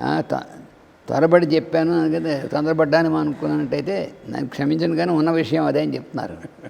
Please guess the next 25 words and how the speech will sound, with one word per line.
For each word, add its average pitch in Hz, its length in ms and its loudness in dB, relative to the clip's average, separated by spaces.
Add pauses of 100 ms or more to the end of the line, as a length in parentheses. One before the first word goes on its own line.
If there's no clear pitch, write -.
(580)
<laughs> - 280 2 (1040)
"I 190 180 8
am 247 80 6
as, 156 520 6 (240)
I 170 200 8
am 196 80 4
as 175 440 8
up 135 120 0
to 165 80 -2
date 185 500 4
in 143 120 6
them, 170 220 4 (220)
in 147 60 6
the 143 160 6
modern 170 320 8
psychology 147 680 6
as 143 80 8
a 147 180 0
psychology 160 400 6 (100)
professor 147 380 4
is." 156 160 10 (1500)
సైకాలజీని 175 1040 4
బోధించేటువంటి 160 840 4
ప్రొఫెసర్ 151 500 2 (1300)
ఎంత 151 280 4